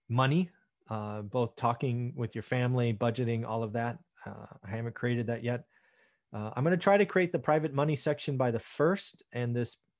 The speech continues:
uh, private course by the fifteenth. We shall see. My daily financial videos, I try to get to a thousand. The best last week was nine forty-one.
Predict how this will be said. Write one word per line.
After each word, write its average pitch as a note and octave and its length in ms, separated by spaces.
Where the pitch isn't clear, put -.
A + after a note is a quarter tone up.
uh, A2+ 240
private C#3 400
course B2 260
by A#2 160
the G#2+ 80
fifteenth. A#2 540
We A#2 100
shall A2+ 220
see. A2 320
My C3+ 120
daily F3+ 380
financial E3+ 480
videos, F3+ 520
I B2 80
try E3 180
to E3 80
get E3 160
to C#3+ 120
a A#2+ 60
thousand. E3 600
The C#3+ 80
best C#3 340
last C#3 260
week C3+ 220
was G#2+ 160
nine A#2+ 360
forty-one. A#2+ 800